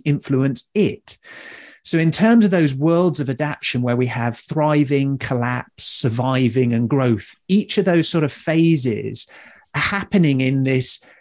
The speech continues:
uh, both cycle and multiple parts of our lives are in different phases. So we might be thriving, say, in a,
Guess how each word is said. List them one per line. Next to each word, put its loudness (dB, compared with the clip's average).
uh, 0
both -2
cycle -2
and 2
multiple 2
parts -2
of -4
our 0
lives -2
are -2
in 2
different -2
phases. 0
So -2
we 2
might 2
be 0
thriving, 0
say, 0
in 0
a, 0